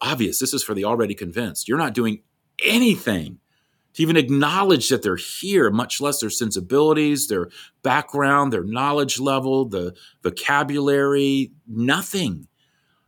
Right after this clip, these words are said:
Uh, their comfort levels, you're not doing anything." And, and even if, and, and, and on, on your website, not doing anything. And there's nothing about even your out-, even your marketing is so clearly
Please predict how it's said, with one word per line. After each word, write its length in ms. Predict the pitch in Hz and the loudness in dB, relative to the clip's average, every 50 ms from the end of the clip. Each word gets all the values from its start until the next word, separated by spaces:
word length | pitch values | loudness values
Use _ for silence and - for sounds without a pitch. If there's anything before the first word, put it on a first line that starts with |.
| _ - | _ -2
Uh, 420 | 113 117 110 104 98 95 90 87 | 0 2 2 2 2 0 -2 0
their 180 | 87 110 110 98 | 0 0 0 0
comfort 400 | - - 123 135 - 170 160 - | 0 -2 -4 -2 -2 -2 -4 -2
levels, 380 | 151 151 156 156 170 160 - | -4 -4 -2 -2 -2 -2 -2
you're 100 | 160 160 | -2 -2
not 140 | 180 170 135 | -2 -2 -2
doing 220 | 135 131 123 113 - _ _ _ - | -2 -2 -2 -2 -6 _ _ _ -8
anything." 680 | - - 190 208 214 202 - - 127 107 90 80 73 69 _ _ - - - - _ _ - | -6 -2 0 0 0 0 0 -2 -2 -2 -4 -6 -10 -14 _ _ -20 -20 -20 -20 _ _ -2
And, 220 | 147 147 147 147 | 0 0 0 0
and 140 | 147 151 147 | 0 0 2
even 200 | 156 185 185 208 | 4 4 4 4
if, 120 | 190 175 - - 147 | 2 0 -2 -2 -4
and, 160 | 143 139 - | -4 -2 -2
and, 240 | - 143 139 135 - | -2 -2 -2 -2 0
and 200 | 139 127 120 113 | -2 0 0 0
on, 160 | 110 107 87 131 107 104 | 0 -2 -6 -8 -6 -4
on 160 | 113 117 113 | -2 0 0
your 120 | 101 95 90 | 0 -2 0
website, 800 | 90 113 165 208 208 175 - - 160 127 101 - - - - _ _ - | 2 2 2 2 4 4 2 4 4 2 0 0 -4 -8 -14 _ _ -4
not 240 | 95 107 127 127 | -4 -4 -4 -2
doing 260 | - 160 160 160 147 - _ - | -2 0 0 -2 -2 -6 _ -2
anything. 800 | 185 208 220 220 202 - 175 160 147 135 117 98 87 80 78 - _ _ _ _ _ _ _ _ | 2 4 4 4 4 2 2 2 2 2 2 0 -2 -6 -10 -14 _ _ _ _ _ _ _ _
And 240 | - 135 139 139 135 | -2 0 0 0 0
there's 180 | 135 143 135 147 | 0 0 0 0
nothing 400 | 156 147 160 175 180 180 202 190 | 0 2 2 2 2 2 2 2
about 320 | 180 151 160 156 - - - | 2 2 2 0 0 0 0
even 240 | 151 147 160 180 | -2 0 2 4
your 200 | 175 170 156 151 - | 4 4 4 2 2
out-, 320 | - 156 185 196 - - - | 4 4 4 4 2 0 -4
even 380 | 160 151 - 170 180 170 185 | -4 -2 0 2 2 2 2
your 180 | 180 165 151 143 | 2 2 0 0
marketing 760 | 139 147 151 165 202 214 214 - 175 147 107 92 85 80 - _ _ | 0 2 4 4 4 4 2 2 2 2 2 0 -2 -6 -12 _ _
is 300 | - 123 123 120 - - | 2 2 4 4 2 2
so 140 | - 160 147 | 4 2 2
clearly 800 | - - 98 - - 165 175 170 185 185 165 127 98 90 87 85 | 2 -2 -10 -6 -2 0 2 2 2 2 2 2 0 0 -4 -8